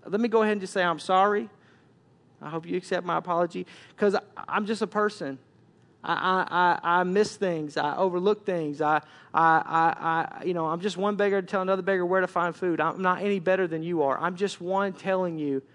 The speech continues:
I'm, I'm kind, the, the Bible said about John the Baptist, just one whose voice is crying out in the wilderness. I'm just one who's pointing the way to, to the person who can answer your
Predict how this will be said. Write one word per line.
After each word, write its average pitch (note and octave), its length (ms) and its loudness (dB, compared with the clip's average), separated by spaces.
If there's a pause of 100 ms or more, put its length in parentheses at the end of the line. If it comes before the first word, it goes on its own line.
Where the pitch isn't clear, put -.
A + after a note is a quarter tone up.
(340)
I'm, E3+ 240 -8
I'm D#3+ 120 -6
kind, G#3 340 -2
the, F3+ 240 2
the F3 80 -6
Bible F#3 240 4
said F3+ 160 -4
about E3+ 160 0
John E3 220 -2
the D#3+ 80 0
Baptist, D#3 320 -2
just D#3+ 160 -6
one F#3+ 260 -2
whose F#3 160 -4
voice E3 320 -2
is - 80 -14
crying D#3 220 -6
out D#3 80 -6
in B2+ 60 -8
the C#3 60 -4
wilderness. B2+ 540 -6 (400)
I'm F3+ 80 -2
just F#3+ 160 0
one G#3 220 2
who's G3 120 -2
pointing F#3+ 300 -2
the F3 80 -2
way E3 180 2
to, D3+ 160 -2
to D#3 200 -4
the D3+ 80 -4
person D#3 340 -6
who D3+ 100 -8
can D3+ 120 -6
answer D3 260 -6
your C3 60 -8